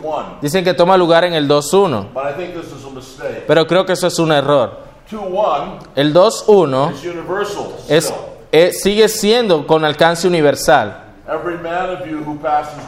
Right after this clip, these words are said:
Speaker 1: judgment.
Speaker 2: Todo hombre a quien se juzga.
Speaker 1: And two one is consequential.
Speaker 2: Y el dos uno es consecuente,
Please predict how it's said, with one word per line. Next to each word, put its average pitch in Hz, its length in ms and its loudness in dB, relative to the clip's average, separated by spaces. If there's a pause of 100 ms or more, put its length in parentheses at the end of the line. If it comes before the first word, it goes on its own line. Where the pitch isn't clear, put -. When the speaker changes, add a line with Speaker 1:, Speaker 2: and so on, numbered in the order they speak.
Speaker 1:
judgment. 143 480 -6 (180)
Speaker 2:
Todo 180 340 6
hombre 175 600 4
a 135 120 2
quien 139 340 -2
se 139 160 0
juzga. 156 460 0 (120)
Speaker 1:
And 147 200 -12
two 208 160 -12
one 175 320 -2
is 156 80 -12 (480)
consequential. 220 720 -6 (100)
Speaker 2:
Y 160 280 2
el 151 140 4
dos 202 300 4
uno 226 280 6
es 170 100 -2
consecuente, 165 1000 0